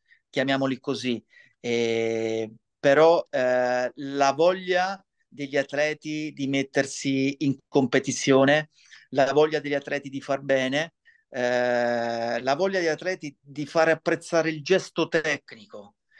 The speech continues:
eh, quello è, è importante.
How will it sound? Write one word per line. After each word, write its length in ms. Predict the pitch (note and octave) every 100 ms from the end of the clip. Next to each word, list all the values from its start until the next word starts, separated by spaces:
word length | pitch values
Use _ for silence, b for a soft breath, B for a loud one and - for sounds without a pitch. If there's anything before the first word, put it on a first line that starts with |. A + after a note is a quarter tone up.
| b b b b
eh, 1080 | - A#2 A#2 G#2 G#2+ G#2+ G#2+ G#2 G#2 G2+ - _ b b _
quello 420 | - F3+ D3+ C3
è, 420 | B2 C#3+ C#3 A#2
è 100 | -
importante. 920 | C3+ C3+ C3 - - G#2 A#2+ - B2